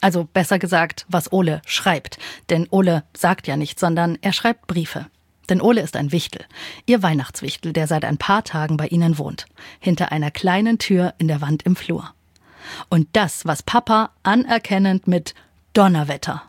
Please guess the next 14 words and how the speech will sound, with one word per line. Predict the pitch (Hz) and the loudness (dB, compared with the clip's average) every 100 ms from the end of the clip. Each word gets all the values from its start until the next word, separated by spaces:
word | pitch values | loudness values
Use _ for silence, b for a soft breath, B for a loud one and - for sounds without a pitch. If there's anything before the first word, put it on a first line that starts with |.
| _ - | _ -6
kommentiert | 170 151 - 175 190 | -2 0 0 -2 2
hat, | 247 - - - B _ _ | 0 -2 -14 -20 B _ _
ist | 185 - - 170 | -4 -4 0 4
wirklich | 254 - 190 - - - | 4 2 -2 -2 -10 -14
fantastisch. | - 160 - 147 - - - - _ _ B B B B B | -6 -6 -4 -8 -8 -8 -10 -10 _ _ B B B B B
Als | 175 170 - | -4 -4 -2
Ello | 220 254 269 | 0 2 2
die | 208 180 | 2 2
Wichteltür | 226 - 160 - 151 | 0 -2 -6 -4 -2
und | 170 | -2
das | 165 | 0
Ganze | - 226 254 202 | 2 2 2 2
drumherum | 208 202 190 196 | 4 6 6 4
sieht, | 180 170 - | 4 0 -6